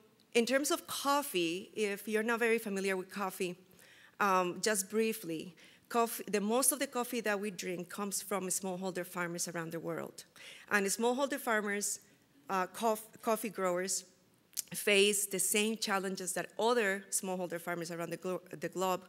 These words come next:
face. Um, in one hand, they have an increasing demand.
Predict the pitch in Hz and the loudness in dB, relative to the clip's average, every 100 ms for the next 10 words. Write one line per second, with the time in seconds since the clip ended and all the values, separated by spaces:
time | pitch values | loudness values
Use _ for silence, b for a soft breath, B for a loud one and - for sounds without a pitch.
0 | B B - - 220 160 185 - B B | B B -12 -2 -2 0 -2 -4 B B
1 | B B B 220 202 196 202 220 202 226 | B B B 0 2 2 2 0 4 2
2 | 233 226 214 202 196 202 - 175 196 202 | 2 0 0 0 -2 -6 -10 -6 -4 0
3 | 196 180 175 170 170 214 208 190 208 196 | 0 0 -4 -6 -6 -6 -4 -2 -2 -4
4 | 165 165 240 320 330 | -4 -2 -2 -2 -4